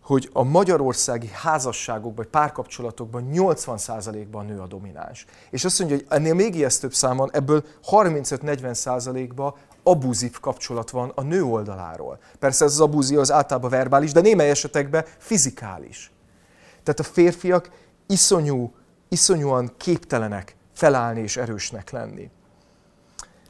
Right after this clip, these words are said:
És sok esetben azért, mert rossz helyen keresik a választ. A válasz igazából nagyon sok esetben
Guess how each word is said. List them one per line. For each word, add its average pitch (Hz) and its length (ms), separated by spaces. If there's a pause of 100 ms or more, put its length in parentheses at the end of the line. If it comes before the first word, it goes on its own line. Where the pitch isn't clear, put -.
(840)
És 143 260
sok 214 180
esetben 151 380
azért, 151 300
mert 139 120
rossz 165 200
helyen 110 220
keresik 113 440
a 110 60
választ. 101 560 (1800)
A - 80
válasz 147 760
igazából 131 760 (320)
nagyon 151 300
sok 123 200
esetben 120 520